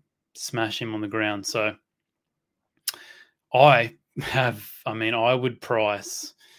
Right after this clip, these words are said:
Covington by decision around one point six, something like that. Um, potentially even lower.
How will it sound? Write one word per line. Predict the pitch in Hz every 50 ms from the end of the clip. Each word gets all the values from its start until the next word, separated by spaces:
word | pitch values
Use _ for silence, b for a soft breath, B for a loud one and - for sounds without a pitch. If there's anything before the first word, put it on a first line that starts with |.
| b b b b b b b b _ _ _ _ _ _ _ _ _ _ _ _ _ _ _ _ _ _ _ _
Covington | - 113 113 113 113 104 - 104 98
by | 101 107 104 101
decision | 104 98 - - - 110 95 110 104 104
around | 104 104 104 104 104 101 101 98
one | 104 104 104 104 101
point | - - 107 101 104 107
six, | - - - 113 104 101 - - - - - - b b b b b b b b _ _ _ _ _ _ _
something | - - 127 117 110 110 110 107
like | 107 107 101 98 101
that. | 107 104 101 - - _ _ _ _ _ _ _ _ _
Um, | - 104 101 104 101 101 101 101 - _ _ _ _ _ _ _ _ _ _ _ - - _ _ _
potentially | 139 123 - - 123 123 117 - - 127 113 107 104
even | 104 101 104 101
lower. | 101 104 104 104 107 113 -